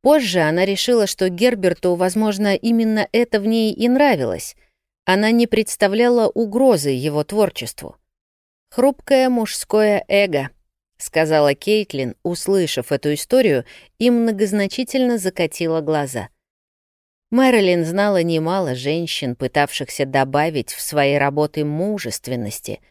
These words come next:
что бы это ни значило. Среди художников ходил старый анекдот о том, как Ханс Хоффман однажды похвалил картины Ли Краснер,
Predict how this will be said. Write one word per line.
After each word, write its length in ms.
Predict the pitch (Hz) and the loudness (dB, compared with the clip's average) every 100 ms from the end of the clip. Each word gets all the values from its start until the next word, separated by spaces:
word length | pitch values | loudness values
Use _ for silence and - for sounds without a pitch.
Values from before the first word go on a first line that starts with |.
| _ - | _ -16
что 240 | - 208 | -2 0
бы 140 | 156 | 2
это 200 | 139 135 | 0 0
ни 200 | 143 147 | -2 -2
значило. 580 | 147 143 127 - 123 117 - _ _ _ _ _ _ - | -4 -4 -4 -6 -12 -16 -20 _ _ _ _ _ _ -8
Среди 380 | - 214 190 196 | -2 0 2 0
художников 720 | 214 196 269 190 135 139 - | 0 2 2 0 -2 -4 -2
ходил 400 | 160 175 214 202 | -2 0 -2 -2
старый 420 | - 208 202 202 | -2 0 2 0
анекдот 540 | 214 226 156 110 - - _ _ - | -2 -2 -2 -4 -8 -20 _ _ -2
о 120 | 170 | 0
том, 240 | 202 190 | 0 -2
как 360 | 175 175 156 - | 2 2 0 -4
Ханс 480 | - 208 185 156 - | -8 0 0 0 -4
Хоффман 560 | - 285 - 156 98 - - _ | 0 0 0 -4 -6 -10 -20 _
однажды 600 | 202 202 247 262 214 226 | 0 2 4 2 2 2
похвалил 720 | 220 220 - 214 220 233 233 160 | 2 -2 -2 2 2 2 0 0
картины 760 | 151 143 - 226 220 190 175 - | 0 0 -4 -4 -2 0 0 -2
Ли 300 | 196 196 165 | -2 -2 -2
Краснер, 640 | 202 254 262 - 123 | -2 -2 -2 -4 -6